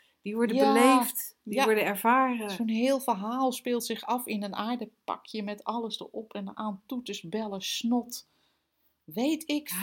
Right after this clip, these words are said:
Speaker 1: Huilen, krijsen,
Speaker 2: Ja.
Speaker 1: wanhoop, angst.
Speaker 2: Woede.
Speaker 1: Alles.
Speaker 2: Alles.
Speaker 1: Het idee dat het nooit meer anders wordt dan dit. Alles, alles, alles wordt gecreëerd door die drie principes. Komt tot leven,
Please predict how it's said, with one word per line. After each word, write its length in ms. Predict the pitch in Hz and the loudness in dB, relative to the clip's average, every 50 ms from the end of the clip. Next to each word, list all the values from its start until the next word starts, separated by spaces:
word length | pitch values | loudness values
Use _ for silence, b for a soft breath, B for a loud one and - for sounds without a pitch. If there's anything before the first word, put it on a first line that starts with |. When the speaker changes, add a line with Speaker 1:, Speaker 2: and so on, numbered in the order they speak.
| 226 | 4
Speaker 1:
Huilen, 400 | 240 254 262 262 247 226 220 - | 4 6 6 4 4 2 0 -2
krijsen, 680 | - - - - 240 233 233 247 247 247 247 240 226 226 | -4 -8 -10 -8 -6 -2 0 0 2 2 2 0 2 4
Speaker 2:
Ja. 320 | 247 247 262 247 196 190 185 | 4 6 6 4 4 0 -4
Speaker 1:
wanhoop, 680 | 185 196 233 247 262 254 240 220 208 202 202 196 196 - 202 | 0 4 4 6 6 4 2 2 2 2 2 0 -2 -4 2
angst. 320 | 180 214 247 240 220 220 226 | 6 6 8 8 6 8 12
Speaker 2:
Woede. 520 | 285 311 294 269 214 233 208 208 214 208 - _ _ _ _ _ _ _ _ _ _ _ _ _ - | 12 12 12 12 10 8 6 4 4 0 -4 _ _ _ _ _ _ _ _ _ _ _ _ _ 8
Speaker 1:
Alles. 640 | 294 320 339 269 170 139 131 - - - - - - | 8 8 8 8 4 2 0 -2 -6 -6 -8 -8 -6
Speaker 2:
Alles. 640 | - 339 415 453 427 349 - - - - - - _ _ _ | -4 -2 0 0 -2 -2 -2 -4 -4 -6 -6 -10 _ _ _
Speaker 1:
Het 160 | - 247 254 240 | -4 -4 -2 0
idee 400 | 208 262 247 254 269 269 277 269 | 0 2 4 8 8 8 8 8
dat 140 | 285 302 | 6 4
het 160 | 339 320 277 311 | 2 2 0 4
nooit 440 | 330 339 349 349 370 392 392 359 339 | 8 12 12 12 12 12 12 8 6
meer 200 | 339 339 359 311 - | 4 4 6 8 10
anders 360 | 285 349 370 349 320 302 285 | 10 10 10 8 6 4 4
wordt 240 | 285 302 294 277 - | 4 2 2 2 2
dan 200 | 254 240 233 233 | 2 0 2 2
dit. 260 | 294 294 269 262 - _ | 2 2 0 0 -2 _
Alles, 360 | - 294 320 311 285 - - - | 6 8 8 8 6 4 2 0
alles, 320 | 240 262 247 208 - - | 0 0 0 -2 -4 -4
alles 460 | - 240 247 226 202 190 - - - _ _ _ _ _ _ _ _ _ _ _ _ _ _ _ _ _ _ _ _ | -2 -2 -2 -2 -4 -6 -8 -10 -12 _ _ _ _ _ _ _ _ _ _ _ _ _ _ _ _ _ _ _ _
wordt 320 | - 147 185 233 226 226 - | -10 -4 -2 -2 0 -2 -2
gecreëerd 920 | - 208 190 - - 190 196 190 196 208 226 240 220 202 190 - - - _ | -6 -8 -10 -8 -8 -6 -4 -4 -4 -2 0 0 0 -2 -2 -6 -12 -16 _
door 280 | _ - - 170 185 180 | _ -6 -4 -2 -2 -2
die 140 | 180 165 151 | -2 -4 -4
drie 240 | 160 165 175 185 | -6 -8 -10 -12
principes. 760 | 180 - - 165 151 - - 170 156 - - 104 - - - | -12 -12 -14 -12 -10 -10 -10 -10 -12 -14 -14 -12 -12 -10 -8
Komt 200 | - 247 226 226 | -6 -6 -6 -4
tot 180 | - 190 165 - | -6 -6 -4 -2
leven, 720 | 170 175 180 180 196 214 202 190 - 175 160 156 143 147 | 0 0 2 2 2 0 0 -2 -4 -6 -6 -6 -8 -10